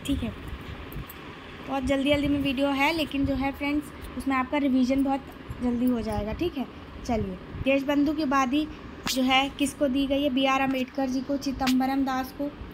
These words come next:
विपिन पाल को या रविंद्रनाथ टैगोर जी को? किसको दी गई है आपकी, किसकी? देशबंधु की उपाधि, question number सात। तो आपका किसको? चिदम्बरम सीआर दास को देशबंधु की उपाधि दी गई है।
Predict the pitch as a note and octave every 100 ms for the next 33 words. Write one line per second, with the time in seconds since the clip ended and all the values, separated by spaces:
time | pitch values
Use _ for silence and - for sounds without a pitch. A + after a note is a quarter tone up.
0 | - C4 B3+ C#4 C#4+ C4 - B3+ C4 B3+
1 | C#4+ C#4 C#4 C4+ B3 C4 B3+ C4 C#4 C4+
2 | B3+ B3 B3+ A#3+ A3+ G3 F#3 - - -
3 | - C4+ C4 D4 C#4+ C#4+ C#4 C#4 C#4 C4
4 | - D4+ C#4+ C4 D#4 F4 C4 C4+ C4+ C4+
5 | C4 C4+ C#4 C4 B3+ C4+ C#4+ C4+ C4+ C4+
6 | C4+ C4 C4+ A3+ - - - - C4+ B3+
7 | B3+ C#4+ C4+ C4 - E4+ F#4 - - -
8 | - C4+ C4 C4 C4 C4+ D#4+ F#4+ - C4+
9 | C4 D4 B3+ A3+ G#3+ - G#3 G3+ B3 B3+
10 | B3+ A#3+ A#3+ A#3 A3+ G#3+ C#4+ F#4 - -
11 | A3+ G3+ F#3+ F#3